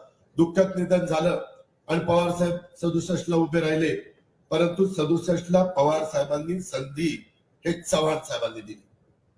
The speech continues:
प्रत्येकाला इथं बसणाऱ्याला कोणी ना कोणी संधी दिलेली आहे. हर्षवर्धन पाटलांना घोलप साहेबांनी आणि भाऊंनी संधी दिली, तुम्ही त्यांना निवडून दिलं. त्याच्यामध्ये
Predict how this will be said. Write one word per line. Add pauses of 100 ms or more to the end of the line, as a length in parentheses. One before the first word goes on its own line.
(220)
प्रत्येकाला
इथं
बसणाऱ्याला (720)
कोणी
ना
कोणी
संधी
दिलेली
आहे. (520)
हर्षवर्धन
पाटलांना
घोलप
साहेबांनी (600)
आणि
भाऊंनी
संधी
दिली, (800)
तुम्ही
त्यांना
निवडून
दिलं. (960)
त्याच्यामध्ये